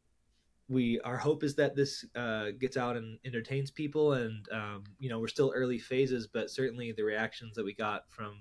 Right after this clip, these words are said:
the South by Southwest stage are encouraging, and I think that there's something here, so we really hope that we get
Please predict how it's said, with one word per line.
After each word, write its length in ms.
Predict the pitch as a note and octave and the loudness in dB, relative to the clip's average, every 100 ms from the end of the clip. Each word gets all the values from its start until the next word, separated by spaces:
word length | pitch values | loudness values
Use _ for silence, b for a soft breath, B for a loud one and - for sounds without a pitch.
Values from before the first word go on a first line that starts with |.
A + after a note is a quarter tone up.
| G2+ | -16
the 60 | |
South 180 | - G2+ | -8 -8
by 60 | G2+ | -8
Southwest 800 | - G#2 A2+ A2+ - - - - | -10 -4 -2 -2 -4 -10 -14 -12
stage 380 | - A2 G#2+ G#2+ | -4 -2 -2 -2
are 100 | G2 | -6
encouraging, 680 | G2 D3 D3 C3+ C3+ B2+ C3 | -2 4 4 6 2 2 -8
and 120 | G#2+ G#2 - | -12 -14 -12
I 80 | G#2 | -12
think 220 | B2+ A2+ | -10 -8
that 100 | G#2+ | -6
there's 240 | G#2 G#2 - | -4 -4 -4
something 300 | A2+ A2 G2+ | -8 -8 -12
here, 340 | - B2 A#2+ | -4 0 0
so 140 | A2+ G#2 | 0 -2
we 60 | |
really 220 | G#2 G#2+ | 0 0
hope 220 | G2+ G#2 - | 0 -6 -8
that 100 | G2+ | -10
we 100 | G#2+ | -6
get 240 | G#2 - | -6 -8